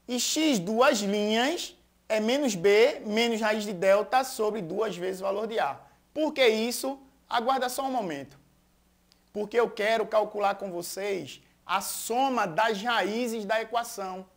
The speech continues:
Porque aquela, aquela relação entre os coeficientes e as raízes vai nos ajudar a fazer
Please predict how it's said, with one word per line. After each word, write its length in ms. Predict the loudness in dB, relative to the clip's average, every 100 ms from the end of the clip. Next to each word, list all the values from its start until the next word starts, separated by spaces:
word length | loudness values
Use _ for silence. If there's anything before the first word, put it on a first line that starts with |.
| _ _ _ -8
Porque 240 | -4 0
aquela, 340 | 0 2 2 2 0
aquela 320 | -2 0 2
relação 600 | 2 2 0 -2 -2 -2
entre 560 | -4 -6 -6 -6 -8 -16 _ _ -8
os 160 | -6
coeficientes 720 | 0 2 2 0 -6 -6 -6
e 20 |
as 100 | -6
raízes 640 | -6 -4 -2 -4 -6 -10 -16 _ _
vai 220 | -2 0
nos 160 | 0 0
ajudar 420 | 0 0 2 2
a 20 | 2
fazer 720 | 0 -2 -2 -4 -4 -8 _